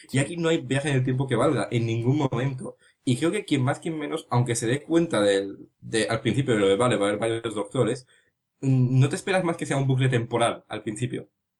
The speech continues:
Speaker 1: Y que sea el mismo día habido una y otra vez a lo día la marmota. Porque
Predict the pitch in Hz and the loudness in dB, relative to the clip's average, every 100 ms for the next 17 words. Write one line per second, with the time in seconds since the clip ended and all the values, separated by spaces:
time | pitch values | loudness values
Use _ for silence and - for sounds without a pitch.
0 | _ - 127 131 139 127 117 127 131 127 | _ -6 -2 0 0 0 0 2 2 0
1 | 127 117 117 - 131 123 120 117 117 113 | 0 -2 -4 -8 -6 -2 -2 -2 -4 -4
2 | - 113 107 107 110 104 104 101 120 - | -4 -4 -2 -2 0 -2 -4 -4 -4 -6
3 | - _ _ _ 120 120 127 - | -14 _ _ _ -4 -2 -2 -4